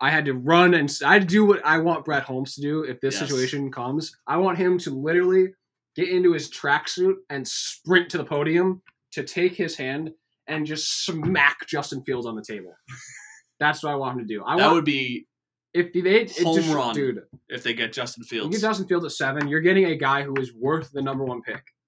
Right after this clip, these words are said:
Speaker 1: at seven.
Speaker 2: Mm-hmm.
Speaker 1: Dude, ah, 'cause that, ah, dude, I would love to watch Justin Fields in Detroit, man. Like, that would be just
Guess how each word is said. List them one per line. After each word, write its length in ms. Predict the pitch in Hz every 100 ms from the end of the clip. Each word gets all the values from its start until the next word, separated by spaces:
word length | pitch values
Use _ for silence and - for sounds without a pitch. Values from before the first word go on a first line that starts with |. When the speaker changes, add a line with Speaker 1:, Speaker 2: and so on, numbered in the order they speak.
| -
Speaker 1:
at 200 | 110 -
seven. 280 | - 98 80 _ _ 113
Speaker 2:
Mm-hmm. 220 | 107 92 _ _ _ _ _ _ _ _ _ _ _ _ _ _ 139
Speaker 1:
Dude, 220 | 147 - _ - _
ah, 220 | - 95 - - _ _ _ _ _ _ _ _
'cause 160 | 208 -
that, 120 | 240 139
ah, 160 | - - - _
dude, 180 | 117 92 - - _ -
I 160 | 190
would 180 | 240 190
love 680 | 143 123 131 139 143 135 107
to 100 | 131
watch 360 | 117 117 107 -
Justin 340 | 120 110 117 120
Fields 300 | 113 107 104
in 100 | 104
Detroit, 460 | 98 - 101 92
man. 200 | 92 90
Like, 200 | 90 -
that 160 | 131 131
would 160 | 117 110
be 140 | 110
just 420 | 98 - - -